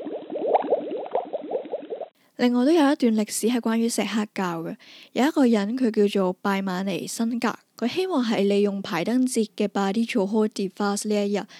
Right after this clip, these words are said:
嚟到團結錫克民族，咁就向政府申請呢個集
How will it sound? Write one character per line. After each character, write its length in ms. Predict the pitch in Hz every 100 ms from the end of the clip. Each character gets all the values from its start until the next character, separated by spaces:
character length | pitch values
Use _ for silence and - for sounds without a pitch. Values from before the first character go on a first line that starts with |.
| - -
嚟 80 | 208
到 80 | 254
團 320 | - 196 185
結 200 | 226 214
錫 220 | - 226
克 220 | 220 - 277
民 300 | 254 - -
族， 160 | 202 - _ _ _ _ _ _ _
咁 140 | 233
就 160 | 330 277
向 400 | 214 220 208 214
政 200 | - 214
府 280 | 214 185 190
申 200 | 214 262
請 220 | 254 196
呢 60 | 202
個 100 | 208
集 140 | -